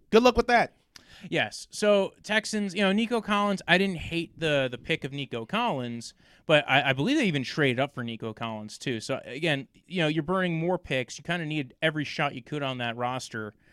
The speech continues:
Speaker 2: Uh, I actually like Brevin Jordan, tight end out of, uh, out of Miami. I, I thought he was a very good player. He had a bad pro day, so I think he dropped lower on teams' boards.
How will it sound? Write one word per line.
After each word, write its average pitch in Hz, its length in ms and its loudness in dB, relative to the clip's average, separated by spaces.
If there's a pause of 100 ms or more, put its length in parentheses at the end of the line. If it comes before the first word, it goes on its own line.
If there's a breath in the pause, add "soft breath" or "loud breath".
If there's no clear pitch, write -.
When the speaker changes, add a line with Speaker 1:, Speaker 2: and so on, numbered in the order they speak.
(340 soft breath)
Speaker 2:
Uh, 139 160 2
I 214 140 6
actually 285 300 2
like 208 260 0
Brevin 165 300 2
Jordan, 123 420 2
tight 147 300 2
end 139 200 2
out 131 300 4
of, 120 220 0
uh, 120 360 2 (400 loud breath)
out 156 120 6
of 151 60 4
Miami. 135 600 0
I, 139 300 0
I 147 40 2
thought 202 260 0
he 196 160 -4
was 185 100 -4
a 151 60 -4
very 147 260 2
good 135 180 -4
player. 156 460 -2
He 180 240 -8
had 175 160 -2
a 139 40 -4
bad 135 300 -4
pro 147 300 0
day, 147 240 -2
so 123 140 -4
I 120 40 0
think 127 200 -4
he 135 240 -8
dropped 127 340 -2
lower 135 420 0
on 123 120 -4
teams' 120 440 -8
boards. 123 640 -4